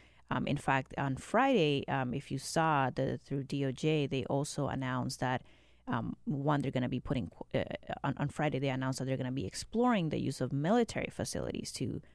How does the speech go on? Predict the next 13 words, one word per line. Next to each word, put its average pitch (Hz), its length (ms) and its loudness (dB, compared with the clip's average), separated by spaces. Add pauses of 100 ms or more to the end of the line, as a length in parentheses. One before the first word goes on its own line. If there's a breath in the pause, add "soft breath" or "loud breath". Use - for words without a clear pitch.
(140)
to 147 80 -2
detain, 147 760 0
um, - 400 -4
m-, - 140 -6 (100)
more 139 320 -2
immigrants, 147 480 2
and 131 100 -2
that 123 120 0
would 123 80 0
include 139 260 -4
asylum 156 460 0
seekers. 139 400 -2
So 160 180 4